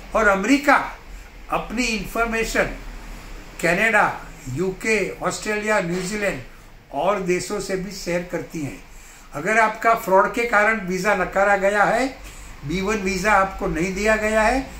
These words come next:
क्योंकि आपने कुछ गलत किया है, तो और देशों का वीज़ा मिलने में भी आपको दिक्कत होगी। तो आज के लिए इतना काफ़ी है। मैं कल अगले episode में आपको और कुछ जानकारी दूंगा बी वन की,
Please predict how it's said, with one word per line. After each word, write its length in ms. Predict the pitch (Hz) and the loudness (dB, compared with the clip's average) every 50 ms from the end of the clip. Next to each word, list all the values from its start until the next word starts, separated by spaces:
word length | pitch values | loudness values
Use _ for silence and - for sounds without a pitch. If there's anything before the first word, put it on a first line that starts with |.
| - - | -10 -6
क्योंकि 260 | 185 180 175 - 196 | -6 -6 -4 0 2
आपने 340 | 190 185 180 180 185 185 175 | 2 4 2 2 -2 -4 -2
कुछ 220 | - 180 165 143 | -2 -2 -2 -2
गलत 300 | 127 147 170 220 240 233 - | -2 -2 0 0 -2 -4 -4
किया 180 | 247 226 233 233 | 0 4 4 4
है, 140 | 240 262 285 - - - - - - - - - - | 4 4 0 -4 -8 -14 -20 -20 -20 -20 -20 -10 -8
तो 60 | - - | -8 -8
और 420 | - - - 139 165 208 233 233 | -8 -4 0 4 4 4 4 4
देशों 320 | 220 233 - - - 247 | 2 0 -2 0 -2 -2
का 160 | 240 - 240 233 | 0 2 2 2
वीज़ा 320 | - 214 208 190 220 226 | 2 0 -2 0 0 -2
मिलने 300 | 220 214 214 214 220 220 | 0 -2 -4 -4 -4 -4
में 180 | 208 220 208 190 | -4 -4 -4 -2
भी 80 | 208 | 0
आपको 300 | 208 202 196 - - 202 | 0 0 0 -2 -6 -6
दिक्कत 440 | 190 165 170 - - - 202 190 196 170 | -6 -6 -6 -10 -4 -4 -2 -2 -2 -4
होगी। 280 | 151 120 - - - - - - - - - - - - - - - - - - - - - - - | -6 -6 -8 -12 -16 -18 -20 -20 -20 -20 -20 -20 -20 -20 -20 -20 -20 -20 -20 -20 -20 -20 -20 -10 -8
तो 80 | 214 - | -8 -6
आज 360 | - - 139 151 - - - | -2 -2 0 0 0 -4 -8
के 100 | - 196 | -6 -6
लिए 160 | 190 190 196 | -6 -4 -4
इतना 300 | 185 170 - 160 180 175 | -6 -6 -6 -6 -8 -8
काफ़ी 420 | 175 - 139 131 - - 165 160 | -6 -6 -8 -8 -8 -8 -8 -8
है। 160 | - - - - - - - - - - - - - 190 | -8 -8 -10 -12 -14 -16 -16 -16 -16 -16 -16 -10 -8 -8
मैं 180 | 220 220 - | -8 -6 0
कल 220 | - 202 - - - - - - - - - - - - | 2 2 2 2 -2 -6 -10 -12 -12 -10 -10 -8 -8 -6
अगले 300 | 131 131 131 170 208 208 | -4 -4 -4 -2 -2 -2
episode 440 | 190 190 190 180 - - 165 143 139 | -4 -4 -4 -6 -4 -4 -4 -4 -4
में 120 | 185 196 | -4 -4
आपको 580 | 175 143 127 - - - 110 107 - - - 127 | -4 -4 -6 -8 -8 -8 -10 -10 -10 -10 -6 -6
और 100 | 143 151 | -6 -6
कुछ 200 | 151 - 175 - | -4 -4 -6 -4
जानकारी 480 | 139 160 160 165 165 - 180 175 175 170 | -2 -2 -2 -2 -2 -2 0 0 0 0
दूंगा 360 | 165 175 175 180 185 202 190 | -2 -4 -6 -4 -2 -4 -4
बी 200 | 165 143 160 165 | -4 -4 -6 -6
वन 140 | 165 196 196 | -6 -6 -8
की, 360 | 196 190 - 233 269 269 | -8 -8 -4 -4 -4 -4